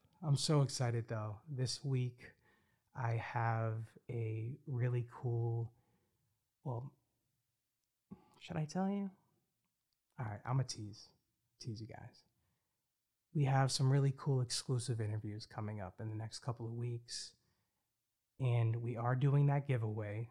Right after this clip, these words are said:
with Pure Hemp. I'm gonna be having an, an exclusive interview with Pure Hemp. We're gonna talk about how they started. And, you know,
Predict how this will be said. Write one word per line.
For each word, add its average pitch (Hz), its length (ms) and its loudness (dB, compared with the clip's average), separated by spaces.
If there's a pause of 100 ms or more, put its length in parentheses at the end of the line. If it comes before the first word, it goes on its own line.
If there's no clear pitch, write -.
with 139 200 -4
Pure 117 240 -2
Hemp. 107 360 -6 (720)
I'm 120 180 2
gonna 117 180 4
be 120 140 -2
having 113 320 0
an, 110 140 -2 (180)
an 117 100 -2
exclusive 147 680 0
interview 110 440 -4 (1900)
with 123 200 0
Pure 117 340 -4
Hemp. - 300 -16 (3000)
We're 120 80 -4
gonna 113 140 0
talk 113 280 -2
about 113 400 -6 (580)
how - 180 -14
they 117 80 -8
started. 139 680 0 (1040)
And, 117 160 -6 (140)
you 165 100 0
know, 107 160 -2